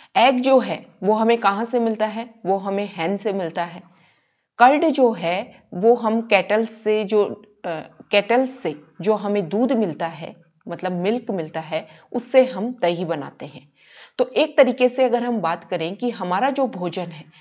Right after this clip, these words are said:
उसका जो सोर्स है, फ्लोर, आटा कहाँ से मिला, आटा कहाँ से बनता है, व्हीट से बनता है आटा या फिर बाजरे से बनता है, तो आटा कहाँ से आया,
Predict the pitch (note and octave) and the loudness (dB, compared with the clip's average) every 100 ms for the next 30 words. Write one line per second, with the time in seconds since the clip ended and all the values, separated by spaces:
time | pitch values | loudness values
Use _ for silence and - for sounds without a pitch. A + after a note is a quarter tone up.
0 | - - A#3+ - C#4+ C#4 D4 - B3 A3+ | -20 -6 -6 -2 -2 0 0 0 2 2
1 | A#3+ - F3 - _ _ _ _ _ _ | 2 -6 -16 -18 _ _ _ _ _ _
2 | _ _ _ _ _ _ _ _ _ _ | _ _ _ _ _ _ _ _ _ _
3 | G#3 A3 C#4 - - - F#3 B3 C4 B3 | 4 6 6 2 -8 2 4 6 6 4
4 | A#3 C4+ B3 A#3+ E4 - _ _ _ - | 0 0 2 2 0 -6 _ _ _ 0
5 | G3 B3+ A#3+ A#3 A#3 B3 A3+ A#3+ A#3+ C#4 | 4 2 2 -4 -2 0 0 0 -2 -4
6 | F#3 G3+ A3+ - A#3 A3+ A3+ A3+ A#3 G#3 | -2 -2 0 0 2 2 0 0 0 -2
7 | G#3+ A#3 - _ _ - F#3+ A#3 G3 E3 | -4 -8 -10 _ _ -2 0 0 2 2
8 | D#3 F3 G3 A3 F#3+ F#3 F#3 F3+ F#3+ - | 0 -4 -2 -4 -6 -6 -10 -10 -16 -20
9 | - _ A3+ G#3+ - G3 B3 B3 A#3+ A#3 | -20 _ -4 -2 0 2 2 0 -2 -4
10 | A#3 B3 A3+ | 0 0 2